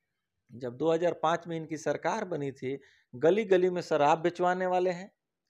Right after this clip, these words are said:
और दो हज़ार सोलह में जब शराबबंदी लागू किए तो घर घर में शराब बिकवा रहे हैं। यही नीतीश कुमार जी का शराब के प्रति यह जो उनकी धारणा है। और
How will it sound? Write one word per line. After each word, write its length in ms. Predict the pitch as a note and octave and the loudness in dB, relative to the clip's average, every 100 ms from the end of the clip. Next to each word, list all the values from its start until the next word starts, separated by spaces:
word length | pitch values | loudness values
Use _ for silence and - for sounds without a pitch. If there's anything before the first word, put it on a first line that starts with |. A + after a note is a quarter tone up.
| _ _ - | _ _ -2
और 140 | C#3+ D3 | 0 2
दो 180 | E3+ F3+ | 4 4
हज़ार 400 | F3 E3+ F#3 F3 | 4 8 8 6
सोलह 380 | - E3+ F#3+ A3 | 0 0 2 2
में 160 | G#3 | 0
जब 140 | F#3 E3+ | 0 0
शराबबंदी 580 | E3 D#3+ D3+ D#3 D#3 D#3+ | 2 2 0 -2 -4 -4
लागू 260 | C#3+ C#3+ C#3+ | -2 -4 -8
किए 320 | D#3 F#3 A#3 - _ - | -2 -2 -2 -6 _ -8
तो 60 | C3 | -6
घर 220 | B2 C#3+ | -4 -6
घर 200 | E3+ A3 | -2 -2
में 120 | G3+ | -2
शराब 420 | F3 D#3+ D#3 D#3 _ _ _ _ _ _ _ _ - | 0 0 0 -4 _ _ _ _ _ _ _ _ -12
बिकवा 360 | D3 D3+ D3 | -10 -2 0
रहे 280 | D3 C3+ C#3 | 0 -2 -6
हैं। 200 | D3 F#3+ G3+ _ - | -8 -10 -12 _ -12
यही 200 | C3 D3 | -10 -8
नीतीश 300 | D#3+ D3 D3 - | -8 -8 -10 -12
कुमार 280 | D3 C#3 | -6 -6
जी 120 | C#3 C#3 | -6 -6
का 120 | D3 | -6
शराब 420 | C#3+ C#3+ C3 C3 - | -4 -2 0 0 -2
के 80 | |
प्रति 400 | B2+ - - D#3+ - _ _ - | -8 -8 -8 -10 -10 _ _ -14
यह 280 | B2 C3 A#2+ | -6 -4 -4
जो 180 | B2 C3 B2 A#2 - | -4 -2 -4 -6 -14
उनकी 300 | C3+ B2+ C3+ | -12 -12 -10
धारणा 380 | B2+ A2 A#2 B2 | -6 -4 -4 -6
है। 200 | C3+ F3 | -10 -12
और 340 | - - - | -14 -12 -12